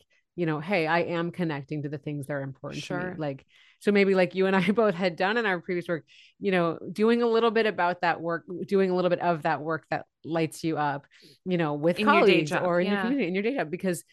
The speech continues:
Speaker 1: I think when we feel like we just have to push all that stuff down, um, it can start to really eat at us.
Speaker 2: Totally.
Speaker 1: Like, "Hey, I, you know, this thing was important to me." Um,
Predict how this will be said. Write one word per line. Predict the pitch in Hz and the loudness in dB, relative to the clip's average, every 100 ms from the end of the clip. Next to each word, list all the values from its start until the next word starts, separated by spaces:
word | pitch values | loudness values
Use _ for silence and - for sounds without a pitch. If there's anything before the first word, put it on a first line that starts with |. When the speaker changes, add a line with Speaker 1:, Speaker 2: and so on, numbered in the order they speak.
| _ _ _ - | _ _ _ -6
Speaker 1:
I | 202 | -2
think | 208 190 175 | 0 0 -2
when | 175 202 190 | -2 0 0
we | 190 180 170 | 0 0 -2
feel | 165 - 254 349 | -8 -8 -4 0
like | 277 | 0
we | 208 | 0
just | 185 202 | -4 -6
have | |
to | 135 - | -6 -2
push | 190 - - | -4 -2 -2
all | 180 196 | 2 2
that | 208 190 - | 2 0 0
stuff | - 160 _ | -4 -6 _
down, | 160 147 147 180 233 262 _ _ _ - | -6 -6 -6 -8 -10 -12 _ _ _ -6
um, | 175 160 156 147 | -4 -2 -4 -6
it | - 202 | -6 -2
can | 214 | -2
start | - 214 190 | 0 0 0
to | - 185 156 | 2 0 2
really | 180 196 185 170 113 _ _ - | 0 2 2 -2 -10 _ _ -6
eat | 226 208 | 0 0
at | 135 98 | 0 -4
us. | - | -10
Speaker 2:
Totally. | 180 180 | -6 -2
Speaker 1:
Like, | 165 165 | 0 0
"Hey, | 226 233 180 156 | 0 2 2 0
I, | - | -2
you | 185 | -2
know, | 190 180 | 0 0
this | 185 214 | -2 -4
thing | - 226 | -4 -4
was | 220 | -2
important | 208 202 233 220 | -4 -6 -8 -10
to | |
me." | - - _ _ _ | -16 -18 _ _ _
Um, | 180 165 151 135 | -2 -2 -2 -6